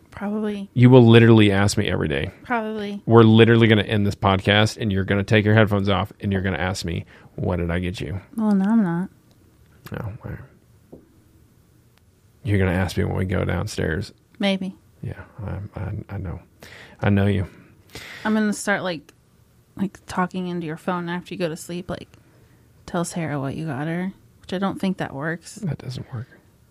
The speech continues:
Speaker 1: Like, you know, have you seen the TikToks of, like, the, like, girlfriends, like, telling, like, talking to their
Speaker 2: Yeah.
Speaker 1: boyfriend's phone, like, what cut ring they want and stuff?
Speaker 2: I also have a total of three bank accounts, so you can't even get into the other two. So you can't even
Speaker 1: Yeah,
Speaker 2: look,
Speaker 1: I'm aware.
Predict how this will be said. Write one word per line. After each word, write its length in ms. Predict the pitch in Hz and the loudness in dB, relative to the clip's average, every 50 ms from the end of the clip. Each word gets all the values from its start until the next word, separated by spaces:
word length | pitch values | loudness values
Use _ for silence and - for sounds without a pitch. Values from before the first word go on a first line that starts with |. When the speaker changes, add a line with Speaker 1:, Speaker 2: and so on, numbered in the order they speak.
| _ | _
Speaker 1:
Like, 320 | 214 190 175 170 - _ - | -6 -6 -6 -6 -6 _ -4
you 80 | 190 | -2
know, 100 | 180 156 | -2 -2
have 140 | 160 196 202 | -2 -4 -6
you 60 | 202 202 | -6 -6
seen 140 | - 233 | -6 -8
the 100 | 220 202 | -8 -8
TikToks 520 | 196 - 190 185 - 196 180 180 180 - - | -8 -8 -10 -10 -6 -6 -6 -6 -6 -8 -10
of, 100 | 180 170 | -8 -6
like, 180 | 170 170 165 | -8 -8 -6
the, 300 | - 175 170 170 170 170 - _ - - - _ _ _ _ _ _ _ | -6 -4 -4 -4 -6 -8 -10 _ -20 -20 -20 _ _ _ _ _ _ _
like, 180 | 185 175 165 - | -6 -6 -6 -6
girlfriends, 640 | - 175 170 165 170 - 190 180 175 180 175 - | -4 -4 -4 -4 -4 -4 -6 -4 -4 -4 -4 -6
like, 300 | 175 165 165 165 - _ _ _ _ _ _ _ _ _ | -6 -8 -8 -8 -12 _ _ _ _ _ _ _ _ _
telling, 600 | - - - 190 180 180 180 175 180 175 165 156 - - _ _ _ _ _ - | -14 -4 -2 -2 -2 -2 -4 -4 -6 -6 -6 -8 -8 -12 _ _ _ _ _ -4
like, 160 | 156 165 151 | -4 -4 -4
talking 460 | - - 190 180 180 - - 190 185 | -2 -2 -2 -2 -2 -2 0 0 0
to 100 | - 190 | 0 -2
their 140 | 175 180 196 170 | -2 -2 -2 0
Speaker 2:
Yeah. 80 | 165 - | 0 -2
Speaker 1:
boyfriend's 520 | 101 - 170 160 170 - 175 165 170 - | -4 -4 -6 -8 -6 -6 -6 -6 -6 -6
phone, 280 | - 175 165 165 165 165 | -6 -4 -4 -2 -2 -2
like, 140 | 160 151 143 | -2 -4 -4
what 280 | 165 160 160 151 - _ | -4 -6 -6 -6 -8 _
cut 300 | - - 156 - - - | -6 -6 -6 -6 -6 -10
ring 300 | 156 147 151 151 156 165 | -4 -2 0 0 0 0
they 140 | 160 156 156 | -2 -4 -6
want 360 | 160 160 160 160 160 160 - - | -6 -6 -6 -4 -6 -6 -6 -8
and 140 | 165 160 | -10 -12
stuff? 340 | - - 175 156 160 170 165 - _ - - - _ - | -10 -6 -6 -6 -6 -6 -8 -14 _ -20 -20 -20 _ 0
Speaker 2:
I 80 | 107 107 | 2 4
also 180 | 107 - - 107 | 4 4 2 0
have 80 | 104 101 | 0 0
a 20 | |
total 280 | - - 101 98 98 98 | 0 0 0 0 0 -4
of 100 | 98 - | -6 -6
three 220 | - 110 104 98 | -2 0 0 0
bank 260 | 95 98 98 98 101 | 0 -2 -4 -6 -8
accounts, 500 | - - - 104 101 104 - - - - - - | -8 -6 -6 -4 -4 -6 -8 -10 -14 -16 -16 -14
so 380 | - - - 92 90 95 95 90 | -12 -8 -6 -6 -4 -4 -6 -4
you 140 | - 98 95 | -6 -6 -2
can't 220 | - 110 101 101 | 0 0 0 0
even 140 | 104 98 95 | 0 -2 -2
get 120 | 92 78 | -4 -4
into 160 | - 107 98 | -6 -8 -8
the 120 | - 92 92 | -6 -6 -6
other 160 | 95 95 104 | -6 -6 -6
two. 240 | - - 92 98 101 - - - - - - - - - - - - - - - - - | -6 -4 -4 -4 -4 -6 -10 -20 -20 -18 -18 -18 -18 -20 -20 -20 -20 -20 -20 -20 -20 -20
So 140 | - - 104 | -6 -2 0
you 120 | 101 104 98 | 0 0 0
can't 180 | - 101 101 95 | 0 -2 -2 0
even 140 | 95 - | 0 2
Speaker 1:
Yeah, 120 | 320 339 320 | 4 4 4
Speaker 2:
look, 80 | 277 226 | 4 4
Speaker 1:
I'm 140 | 247 277 294 | 6 6 8
aware. 600 | 302 294 269 262 254 226 185 170 170 170 185 202 | 8 6 6 4 0 0 -2 -2 -2 -4 -6 -8